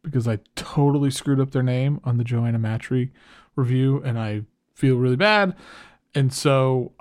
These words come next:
I'm really sorry. I to-, I just screwed it up. I don't even know what the hell I was doing. Um, I think Cam Webb is in Seaworthy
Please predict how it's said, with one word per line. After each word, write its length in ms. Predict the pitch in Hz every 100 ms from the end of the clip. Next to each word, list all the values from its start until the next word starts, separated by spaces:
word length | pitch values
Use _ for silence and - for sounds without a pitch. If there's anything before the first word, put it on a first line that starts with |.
| -
I'm 320 | - 127 123
really 160 | 123 120
sorry. 560 | - 131 127 127 139 135 _ -
I 280 | - 117 113 110 _ _ _ _ _ _ _ _ _
to-, 200 | - 139
I 120 | 127 127
just 160 | 123
screwed 260 | - 139 123
it 100 | 113
up. 280 | 120 - -
I 120 | 120
don't 120 | 117
even 200 | 117 113
know 340 | 113 113 113 110 _ _ _ _ _ _ -
what 320 | 131 120 -
the 60 |
hell 160 | 110 113
I 80 | 107
was 160 | 104
doing. 380 | 95 113 101 98 - _ -
Um, 460 | 120 117 110 104 - _ _ _ _ - - _ _ _ _
I 40 | -
think 180 | 127 -
Cam 300 | 123 123 113
Webb 280 | 117 123
is 180 | 107 95
in 140 | 107 92
Seaworthy 720 | - 135 151 180 190 214